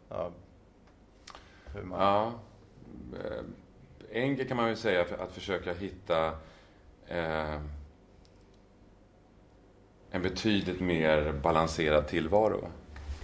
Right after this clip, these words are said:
Speaker 2: är det ju.
Speaker 1: Mm.
Speaker 2: Eh, att den här berg- och dalbanelivet var ju förskräckligt för ett barn. Det var ju så att jag kunde ju aldrig veta vad det var som,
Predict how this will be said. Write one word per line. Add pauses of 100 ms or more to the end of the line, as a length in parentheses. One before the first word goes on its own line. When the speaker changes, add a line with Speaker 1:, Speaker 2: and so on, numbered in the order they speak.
(100)
Speaker 2:
är
det
ju. (420)
Speaker 1:
Mm. (300)
Speaker 2:
Eh, (440)
att
den
här
berg-
och
dalbanelivet
var
ju
förskräckligt
för
ett
barn. (880)
Det
var
ju
så
att (460)
jag
kunde
ju
aldrig
veta
vad
det
var
som,